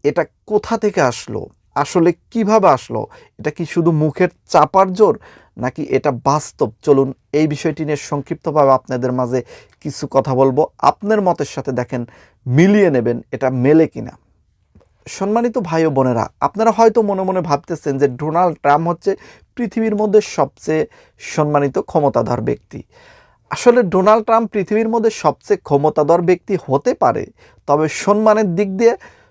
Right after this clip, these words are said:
সবচেয়ে যে ব্যক্তি সম্মানিত সেটা হচ্ছে ডক্টর ইউনূস।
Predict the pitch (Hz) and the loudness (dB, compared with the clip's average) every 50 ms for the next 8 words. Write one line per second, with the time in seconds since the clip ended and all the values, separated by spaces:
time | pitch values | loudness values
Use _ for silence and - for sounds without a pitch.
0 | _ - - - - - - 196 180 - _ _ - 214 185 202 196 180 190 180 | _ -18 -16 -14 -6 2 2 2 2 2 _ _ -2 2 4 4 4 4 2 -2
1 | - - 170 - - 185 175 175 170 175 175 - 277 - - 175 - 151 147 151 | -2 -10 -12 -4 -4 -2 -2 0 -2 -2 -2 -6 -8 -6 -6 -6 -4 -4 -6 -6
2 | - - 143 120 123 117 - 127 120 123 120 110 113 113 - - - - | -6 -6 -2 -2 -2 -2 -2 -2 -2 -2 -2 -4 -6 -8 -12 -14 -18 -20